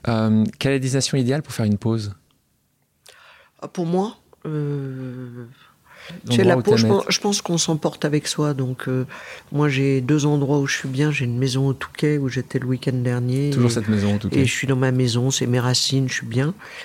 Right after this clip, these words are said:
Speaker 2: Et puis, j'ai aussi une maison dans le Midi, euh, sur l'eau,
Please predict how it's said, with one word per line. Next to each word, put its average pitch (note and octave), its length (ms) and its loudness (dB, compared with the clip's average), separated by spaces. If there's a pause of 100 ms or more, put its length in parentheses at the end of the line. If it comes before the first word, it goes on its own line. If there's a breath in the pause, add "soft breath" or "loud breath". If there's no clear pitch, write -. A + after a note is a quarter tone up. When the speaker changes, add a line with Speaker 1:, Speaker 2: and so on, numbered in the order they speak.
(140 loud breath)
Speaker 2:
Et - 60 -6
puis, - 220 -6
j'ai A#2+ 160 0
aussi C3 320 0
une A#2+ 300 -2
maison C3 360 2
dans B2+ 180 0
le A2+ 60 -4
Midi, B2+ 600 0
euh, G#2+ 180 -2
sur - 260 -2
l'eau, C3 220 0